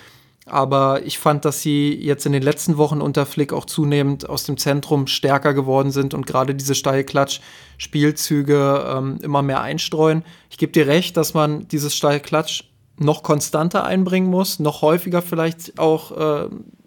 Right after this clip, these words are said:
einbringen muss in das eigene Spiel. Aber ich glaub, dass man's in der ersten Halbzeit gegen Leipzig ziemlich gut gemacht hat. Den Kritikpunkt, dass es dann in der zweiten Halbzeit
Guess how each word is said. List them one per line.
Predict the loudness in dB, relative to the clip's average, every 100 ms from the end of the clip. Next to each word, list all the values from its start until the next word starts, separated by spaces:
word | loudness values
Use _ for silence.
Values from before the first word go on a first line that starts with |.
| _ _ _ _
einbringen | 2 4 4 2 2
muss | 0 -2
in | -4
das | -4 -4
eigene | -4 -2
Spiel. | -6 -4 2 2 2 -6 -20 -20 -20 _ -8
Aber | -2
ich | 0 2
glaub, | 2
dass | 2 2
man's | 2 0
in | 0
der | 0
ersten | 0 0 2 2
Halbzeit | 2 0 0
gegen | 0 0
Leipzig | 0 0 -2 -4
ziemlich | -2 -2 -2
gut | -4 0
gemacht | 0 0 -2
hat. | 0
Den | 0 0
Kritikpunkt, | -2 -4 -2 0 0 0
dass | -4
es | -4
dann | -2 -2
in |
der | -2
zweiten | -4 0 2 2 2
Halbzeit | 0 0 0 -2